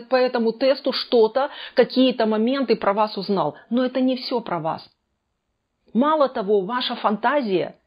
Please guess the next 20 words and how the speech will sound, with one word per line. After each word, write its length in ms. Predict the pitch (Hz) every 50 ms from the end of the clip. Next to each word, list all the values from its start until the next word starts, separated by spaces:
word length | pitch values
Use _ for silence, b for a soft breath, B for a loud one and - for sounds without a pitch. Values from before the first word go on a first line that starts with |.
| _ _ _ _
сейчас 600 | - - - - 220 - - - 269 262 277 285 -
повелась, 500 | - 247 220 180 214 214 202 196 202 240
потому 360 | - - 220 - 214 214 214
что 160 | 208 - 214 196
давно 540 | 175 214 196 190 190 185 190 208 254 254 B B B B
вы 160 | B 226 311 339
сами 320 | - 320 277 262 247 233
в 40 | 233
себя 260 | - - 202 220 220
не 120 | 208 208 202
заглядывали, 760 | 180 196 180 170 190 180 180 175 175 165 160 165 160 165 165 B B B B
вам 320 | 208 214 285 277 269 247
давно 320 | 226 247 226 233 233 233
никто 300 | 220 214 214 - - 226
не 100 | 208 202
говорил 420 | 190 185 208 185 196 202 196 196 190
ничего 480 | 190 190 190 - - 185 180 202 196
хорошего 560 | 180 - 214 185 190 196 185 - 185 160 165 -
о 160 | - - 170
вас. 380 | 151 156 - 156 - - _